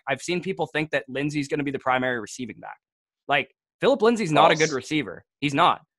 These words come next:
Speaker 1: He ranked third worst in the N F L. He had seven drops on only forty-eight targets last year, which is not good at all. He ranked number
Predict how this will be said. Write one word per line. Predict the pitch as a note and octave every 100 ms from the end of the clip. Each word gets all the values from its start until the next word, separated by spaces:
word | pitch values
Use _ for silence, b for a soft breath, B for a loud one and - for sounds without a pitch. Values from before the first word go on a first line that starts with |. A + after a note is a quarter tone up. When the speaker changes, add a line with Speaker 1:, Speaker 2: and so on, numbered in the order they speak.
| _
Speaker 1:
He | - F3
ranked | E3+ F#3+ F#3
third | - F#3+ G3
worst | A3 G#3+
in | G3+
the | F3
N | E3+
F | D3+
L. | C3+
He | A#2+
had | C#3 -
seven | - F3 F#3+
drops | D#3 D#3+ D3 -
on | C#3+
only | C#3+ D3 C3+ _
forty-eight | - E3 F3+ D#3 D3
targets | D3 D3+ B2 -
last | F#2+ -
year, | - - _ _ _ _
which | C3 C#3
is | C3+
not | C#3+ D#3+
good | C3+ A#2+
at | A#2
all. | G2+ A#2+ - _ _
He | C3+
ranked | E3 D3
number | C#3+ E3+ F3+